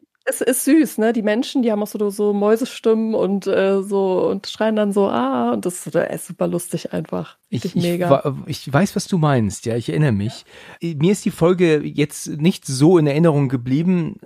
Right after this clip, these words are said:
Speaker 2: ähm, dass ich sie jetzt, äh, dass ich mich jetzt nochmal dran erinnern würde. Nur jetzt, wo du es halt gesagt hast, erinnere ich mich. Die, die war lustig, die war auch irgendwie süß gemacht, aber
Speaker 1: Ja.
Speaker 2: war jetzt tatsächlich nicht so, dass ich gesagt hab, "Boah, also das ist, ähm, eine der coolsten Folgen ever hier."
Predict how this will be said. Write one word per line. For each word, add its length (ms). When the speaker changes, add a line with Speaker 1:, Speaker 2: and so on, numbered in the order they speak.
Speaker 2:
ähm, 440
dass 180
ich 120
sie 160
jetzt, 340
äh, 220
dass 160
ich 80
mich 120
jetzt 280
nochmal 320
dran 260
erinnern 640
würde. 320
Nur 140
jetzt, 260
wo 60
du 80
es 140
halt 160
gesagt 400
hast, 180
erinnere 420
ich 220
mich. 280
Die, 180
die 160
war 140
lustig, 500
die 140
war 100
auch 160
irgendwie 300
süß 320
gemacht, 440
aber 300
Speaker 1:
Ja. 120
Speaker 2:
war 220
jetzt 300
tatsächlich 460
nicht 180
so, 440
dass 160
ich 160
gesagt 360
hab, 140
"Boah, 260
also 180
das 220
ist, 220
ähm, 340
eine 240
der 140
coolsten 460
Folgen 440
ever 280
hier." 340